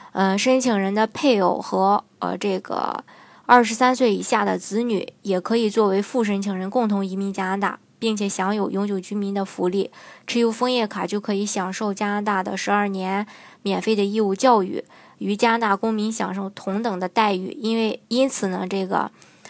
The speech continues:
呃，比较适合想要共同移民的海外家庭。另外一个就是不愿意承受，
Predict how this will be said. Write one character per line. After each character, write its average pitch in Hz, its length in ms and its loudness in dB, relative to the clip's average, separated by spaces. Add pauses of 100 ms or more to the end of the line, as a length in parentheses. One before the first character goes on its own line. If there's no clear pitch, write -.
(160)
呃， - 600 2 (100)
比 202 120 -4
较 214 160 4
适 233 260 2
合 190 440 2
想 180 260 -4
要 202 140 0
共 254 280 2
同 196 380 -6
移 196 220 -8
民 196 240 -4
的 196 100 0
海 175 220 -6
外 175 100 -2
家 190 220 -4
庭。 - 260 -8 (200)
另 254 120 2
外 240 100 6
一 196 120 0
个 185 100 0
就 190 140 -2
是 196 160 -6
不 208 180 -2
愿 226 180 0
意 190 60 -4
承 196 180 -6
受， 202 200 -4